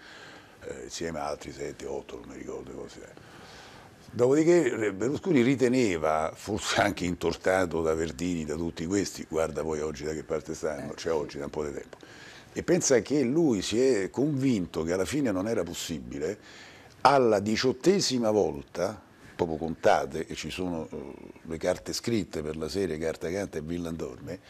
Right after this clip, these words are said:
che si facevano le riunioni, no, con, eh, Renzi, eccetera, si stabilivano delle cose di vario tipo, genere e specie,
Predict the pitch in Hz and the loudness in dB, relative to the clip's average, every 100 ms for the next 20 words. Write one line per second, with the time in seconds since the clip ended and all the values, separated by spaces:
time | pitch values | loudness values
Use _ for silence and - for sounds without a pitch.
0 | - - - - - - 156 104 - 98 | -20 -18 -20 -20 -2 6 6 6 2 0
1 | 127 117 208 185 143 123 113 113 120 147 | 2 6 6 6 6 6 6 4 4 6
2 | 139 107 113 151 - 101 120 123 101 95 | 6 4 4 4 4 2 4 4 2 2
3 | 90 87 85 82 117 113 95 92 95 80 | 2 2 2 4 2 2 -2 -2 0 0
4 | 104 104 120 117 117 151 160 120 113 98 | 0 0 2 4 4 2 2 2 2 4
5 | 131 95 95 104 110 139 131 160 202 180 | 4 4 0 0 0 0 0 2 2 4
6 | 262 202 233 | 2 4 0